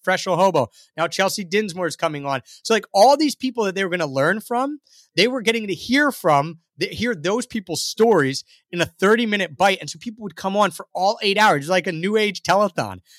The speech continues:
And we'd give away bonuses and all this stuff. And that just got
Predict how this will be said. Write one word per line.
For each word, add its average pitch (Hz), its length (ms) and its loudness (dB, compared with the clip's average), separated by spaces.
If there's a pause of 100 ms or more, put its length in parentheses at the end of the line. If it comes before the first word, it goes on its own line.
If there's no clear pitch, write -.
(280)
And 170 120 -4
we'd 160 160 -4
give 170 100 -2
away 139 260 -10
bonuses 151 720 -2
and 131 80 -12
all 170 140 -2
this 156 100 -4
stuff. 190 320 -2 (340)
And 180 180 -4
that 233 200 2
just - 260 -10
got 190 280 0